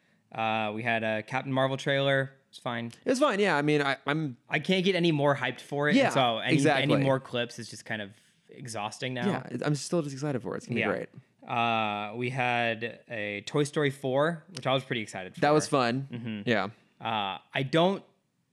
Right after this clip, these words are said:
Speaker 1: think, I don't know if this is going to be the story, uh, of, about them in a carnival. It might
Speaker 2: Mm-hmm.
Speaker 1: be, like, a side story, or it might just be another, like, kind of one-off joke for trailers. 'cause I feel like they're keeping this story locked up.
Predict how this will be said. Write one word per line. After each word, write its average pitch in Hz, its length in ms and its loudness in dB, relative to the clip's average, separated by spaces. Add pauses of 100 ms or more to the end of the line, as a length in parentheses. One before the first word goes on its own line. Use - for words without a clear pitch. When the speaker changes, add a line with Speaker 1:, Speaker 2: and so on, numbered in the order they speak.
(380)
Speaker 1:
think, 165 220 -2
I 165 80 2
don't 185 180 4
know 165 160 6
if 156 60 0
this 143 180 -4
is 135 120 -10
going 123 240 -4
to 139 60 -4
be 156 120 -4
the 151 80 -8
story, 190 580 -4 (840)
uh, 127 280 2
of, 127 100 -4
about 120 280 -2
them 123 180 -2
in 110 80 -8
a 117 40 -8
carnival. 127 600 -6
It 117 80 -6
might 120 160 2
Speaker 2:
Mm-hmm. 117 80 -2
Speaker 1:
be, 123 80 -4
like, 110 180 -4
a 107 60 -12
side 139 340 -2
story, 147 460 -2
or 120 160 -4
it 113 60 -4
might 110 200 -4
just - 180 -14
be 120 140 -4
another, 107 400 -6
like, 104 380 -12 (880)
kind 113 160 -4
of 104 160 -8
one-off 113 460 -4
joke 113 340 -4
for 107 240 -8
trailers. 123 720 -6 (580)
'cause 117 140 -6
I 107 80 -4
feel 143 140 2
like 127 120 2
they're 123 120 -2
keeping 117 300 -4
this 110 140 -4
story 104 400 -6
locked 104 440 -6
up. - 220 -14